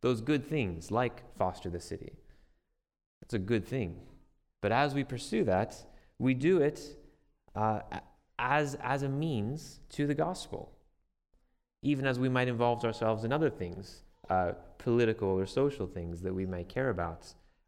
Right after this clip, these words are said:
Are we doing those things with a view to the gospel, to building a platform for the gospel,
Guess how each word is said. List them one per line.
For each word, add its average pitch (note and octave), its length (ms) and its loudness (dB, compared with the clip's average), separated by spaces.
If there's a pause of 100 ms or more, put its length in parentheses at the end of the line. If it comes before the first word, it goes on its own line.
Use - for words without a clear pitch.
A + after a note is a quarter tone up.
(100)
Are C3+ 180 4
we C#3+ 140 0
doing C#3 320 -2
those F2 200 -2
things E2 580 -8 (300)
with G#2+ 200 -2
a F#2+ 40 -2
view F#2+ 360 -2
to E2 420 -6 (140)
the - 80 -2
gospel, - 680 -6 (600)
to G2 100 -4
building A2 380 2
a G2 60 -2
platform G2+ 640 -2
for A2+ 280 -2
the G2+ 80 -2
gospel, G2+ 640 -2